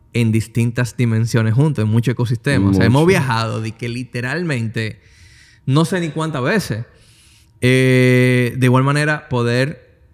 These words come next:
Speaker 1: pasar por este vecindario en el cual yo viví por aquí,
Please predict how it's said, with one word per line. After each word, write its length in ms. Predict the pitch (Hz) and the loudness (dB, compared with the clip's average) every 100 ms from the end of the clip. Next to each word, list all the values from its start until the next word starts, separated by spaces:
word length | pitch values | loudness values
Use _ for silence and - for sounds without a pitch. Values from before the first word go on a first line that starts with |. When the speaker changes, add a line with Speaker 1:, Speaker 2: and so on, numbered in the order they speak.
| _ | _
Speaker 1:
pasar 540 | - 123 117 - 135 156 | -2 -2 -2 -2 -2 -2
por 120 | 175 | -6
este 180 | 170 170 | -4 -4
vecindario 520 | 165 196 160 113 110 | -6 -6 -6 -6 -6
en 60 | 110 | -6
el 120 | 110 | -8
cual 180 | 113 117 | -8 -6
yo 140 | 123 | -4
viví 420 | 127 135 139 143 135 | -4 -4 -4 -4 -4
por 220 | 135 127 | -6 -8
aquí, 200 | 123 - | -8 -12